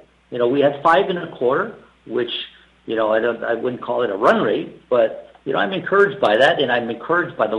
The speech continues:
level of activity. I think airlines are seeing it come back. You know, Airbus is increasing, uh, deliveries next year. You know, we see, uh, the big four U S airlines, you know, recall thirty-five hundred pilots, six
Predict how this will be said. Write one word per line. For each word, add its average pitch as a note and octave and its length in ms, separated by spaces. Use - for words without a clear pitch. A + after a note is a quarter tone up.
level C#3 240
of G#2+ 80
activity. G#2+ 680
I A#2+ 100
think F3 320
airlines D#3 520
are - 140
seeing E3+ 200
it - 160
come G2 180
back. A2+ 420
You B2 80
know, A#2+ 160
Airbus C#3+ 640
is G#2+ 140
increasing, B2 760
uh, G#2+ 120
deliveries C3 640
next - 280
year. F3 420
You B2+ 160
know, A2 60
we C3+ 280
see, C#3+ 320
uh, G#2+ 260
the A#2+ 60
big D3+ 240
four D#3+ 200
U C3 240
S C#3 180
airlines, D3 480
you A2+ 80
know, A2 80
recall C#3 600
thirty-five C#3 500
hundred B2+ 380
pilots, C#3 400
six - 140